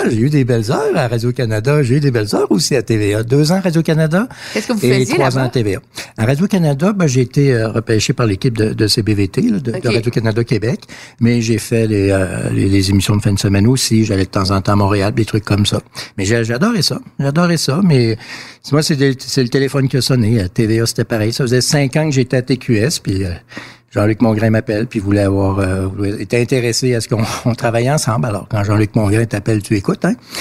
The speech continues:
Speaker 1: Fait que, euh, je suis à, j'ai été trois ans à T V A, après ça, T Q S, puis après ça, Radio-Canada, deux ans, la même chose.
Speaker 2: Qu'est-ce que...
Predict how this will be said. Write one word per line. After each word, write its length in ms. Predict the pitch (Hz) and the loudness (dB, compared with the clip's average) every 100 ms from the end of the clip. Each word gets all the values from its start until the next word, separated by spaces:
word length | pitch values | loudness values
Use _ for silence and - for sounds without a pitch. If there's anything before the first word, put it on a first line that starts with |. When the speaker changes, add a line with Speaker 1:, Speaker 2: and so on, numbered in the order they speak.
| - - - | -10 -10 -8
Speaker 1:
Fait 100 | 110 | -4
que, 160 | 98 - | -2 0
euh, 340 | 104 98 95 | 0 0 0
je 100 | 98 | -2
suis 140 | - 113 | -2 0
à, 120 | 98 | 0
j'ai 120 | 98 | 0
été 200 | 95 117 | 0 -2
trois 320 | - 107 104 | -2 0 2
ans 80 | 113 110 | 0 -2
à 100 | 113 | -4
T 120 | 117 | -2
V 200 | 107 101 | -2 -2
A, 180 | 113 214 - - - - | -2 -4 -10 -20 -20 -8
après 300 | 98 107 98 | -6 -2 -2
ça, 260 | - 104 | 0 -2
T 140 | 95 101 | -2 -6
Q 160 | - | 0
S, 160 | 113 160 | 0 0
puis 200 | - 170 | 0 2
après 200 | 165 139 | 2 0
ça, 120 | 131 | 0
Radio-Canada, 540 | 127 120 120 110 104 107 | 0 0 -2 0 0 -2
deux 260 | 104 98 | -2 -2
ans, 60 | 101 | 0
la 120 | 98 | 2
même 160 | 98 98 | 0 0
chose. 400 | - - - - - - - - - - _ | -2 -2 -4 -6 -10 -20 -20 -20 -20 -20 _
Speaker 2:
Qu'est-ce 280 | - 523 - | -2 -2 0
que... 240 | 262 190 | 0 0